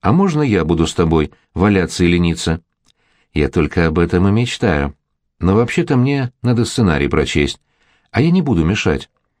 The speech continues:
Алымов улёгся на кровати, подложив под спину пару подушек, а Ася пристроилась рядом, засунув ладошку ему под футболку на тёплый живот. «Так можно?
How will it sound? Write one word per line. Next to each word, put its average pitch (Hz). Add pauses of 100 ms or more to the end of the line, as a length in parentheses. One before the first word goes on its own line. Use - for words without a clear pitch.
(640)
Алымов 95
улёгся 87
на 85
кровати, 98
подложив 80
под 80
спину 92
пару 85
подушек, 92 (500)
а 98
Ася 151
пристроилась 139
рядом, 80 (340)
засунув 87
ладошку 92
ему 90
под -
футболку 98
на 78
тёплый 98
живот. 92 (480)
«Так 87
можно? 95